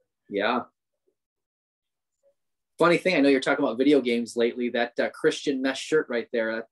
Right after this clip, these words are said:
that my Icon two thousand character I talked about in the last episode, he always had, it was silver,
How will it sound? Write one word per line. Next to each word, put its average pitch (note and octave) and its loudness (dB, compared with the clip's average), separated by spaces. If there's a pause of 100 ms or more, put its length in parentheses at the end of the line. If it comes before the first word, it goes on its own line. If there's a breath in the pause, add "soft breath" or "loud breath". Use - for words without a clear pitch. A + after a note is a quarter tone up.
that B2+ -4
my C#3 2
Icon C#3+ 0
two C#3 -4
thousand C3+ 0
character A#2 -4
I A2+ -2
talked A#2+ -6
about A2 -6 (680 loud breath)
in B2 -4
the B2 2
last B2+ 0
episode, C3 2
he C#3+ 0
always C3 2
had, B2 -2
it C#3 -6
was C#3+ -4
silver, A#2 0